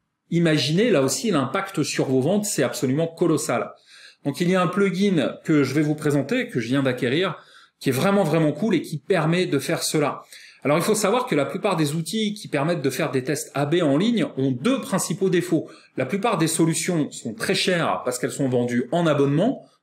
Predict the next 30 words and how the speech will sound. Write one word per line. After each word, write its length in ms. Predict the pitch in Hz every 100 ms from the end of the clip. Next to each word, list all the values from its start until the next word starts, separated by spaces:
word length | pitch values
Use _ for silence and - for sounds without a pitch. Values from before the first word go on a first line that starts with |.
| -
donc 260 | 139 135
vous 220 | 131 120 127
allez 160 | 131
payer 320 | 131 147 147
des 140 | 139 127
frais 260 | - 156
qui 100 | 139
sont 220 | - 123 110
récurrents, 720 | 147 151 131 127 208 - - _ _
et 60 | 135
la 100 | 147
plupart 320 | 190 262 202
des 80 | 160
solutions 440 | 185 175 - 269
sont 420 | - - 226 226 - _
très 220 | - 247
compliquées. 640 | 247 220 190 208 185 143 - _ _ _
Alors 200 | - 147
qu'il 160 | - 220
existe 500 | 208 160 196 - - -
un 100 | 143
plugin, 480 | 135 190 175 185 170 135
encore 340 | 196 196 196 190
une 100 | 165
fois, 420 | - 190 165 -
édité 380 | 175 160 165 185
par 160 | - 131
la 80 | 127
société 400 | - - 143 143
Thrive, 520 | - 170 165 123